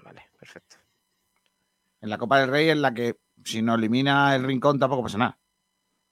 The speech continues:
Speaker 1: Qué, qué tranquilidad para Manolo Reina, ¿eh? Tener la titularidad porque sí,
Speaker 2: Vale, pero
Speaker 1: porque es de
Speaker 2: pregúntale,
Speaker 1: Villanueva del
Speaker 2: pregúntale,
Speaker 1: Trabuco.
Speaker 2: pregúntale al que ha hecho la plantilla.
Speaker 1: Porque es trabuqueño, pues ya titular a Manolo Reina, ya está.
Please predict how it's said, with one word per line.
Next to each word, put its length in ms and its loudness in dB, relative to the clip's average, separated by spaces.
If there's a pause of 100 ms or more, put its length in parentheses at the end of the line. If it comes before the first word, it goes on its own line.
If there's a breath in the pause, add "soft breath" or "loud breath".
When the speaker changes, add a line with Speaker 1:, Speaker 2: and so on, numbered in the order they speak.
Speaker 1:
Qué, 180 -14
qué 220 -10
tranquilidad 720 0
para 140 2
Manolo 280 -2
Reina, 460 -2
¿eh? 40 -10
Tener 300 -6
la 340 2
titularidad 560 0
porque 320 -6
sí, 240 -10
Speaker 2:
Vale, 120 -4
pero 160 -2
Speaker 1:
porque 100 0
es 80 4
de 60 -2
Speaker 2:
pregúntale, 360 4
Speaker 1:
Villanueva 360 2
del 160 6
Speaker 2:
pregúntale, 240 6
Speaker 1:
Trabuco. 240 4
Speaker 2:
pregúntale 600 6
al 280 8
que 80 8
ha 80 10
hecho 180 6
la 100 10
plantilla. 460 2 (320)
Speaker 1:
Porque 280 -4
es 60 -4
trabuqueño, 760 0
pues 180 -2
ya 340 4
titular 360 0
a 40 2
Manolo 280 -6
Reina, 300 -4
ya 60 -16
está. 280 -16